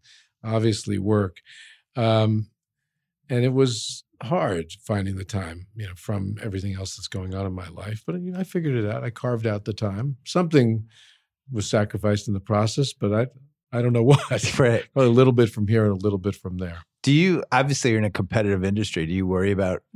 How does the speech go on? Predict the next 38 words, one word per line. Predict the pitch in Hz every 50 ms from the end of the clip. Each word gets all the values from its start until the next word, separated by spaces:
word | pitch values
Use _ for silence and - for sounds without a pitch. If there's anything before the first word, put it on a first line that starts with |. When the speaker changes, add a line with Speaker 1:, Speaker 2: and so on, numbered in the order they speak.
| 220 214 -
Speaker 2:
giving | - 107 87 95 90
tips | - - 92 98 92 - -
that | 104 90
are | 82
actually | 90 90 - - 104
gonna | 95 92 87 82
help | 85 92 92 82 _ _ _ -
competitors? | - 110 95 - 92 90 92 101 123 135 135 -
'Cause | - - 92 82
you're | 101 101 101 101
in, | 85 - 110 95 87 92 - - _ _ _ _ _ _ _ _ _ _ _ _ -
you | - 120 117
know, | 104 80 87 98 101 -
you're | - 127 123 120
in, | 120 117 92 98 - - _ _ _ _ _ _ _ _ _ _ _ _ _ _ -
not | - 143 113 87
a | 76
war, | 85 90 87 104 113 104 92 -
but | 85 92 104 87
you're | 78 98 101 98
in | 98 92
a | 87
battle | 78 82 95 90 104 110 107 87 90 90
with | 87 90 87 87 87 - - - _ _ _ _ _ _ _ _ _ - -
a |
bunch | 87 - - 104 98 - -
of | 92 82
different | - 104 98 - 117 107 101 92 - - _ -
big | 113 101 101 101 87 80 95
media | 104 117 135 143 120
companies | 92 - 82 80 82 76 80 - 80
right | 78 78
now. | 71 78 - -
Speaker 1:
I | 120 127 127 131
never | 131 131 131 131 135 135 143 151 151 139 135 143 139 135 123
thought | 107 - - 127 120 107
about | 104 85 95 95 98 -
that | - 85 87 -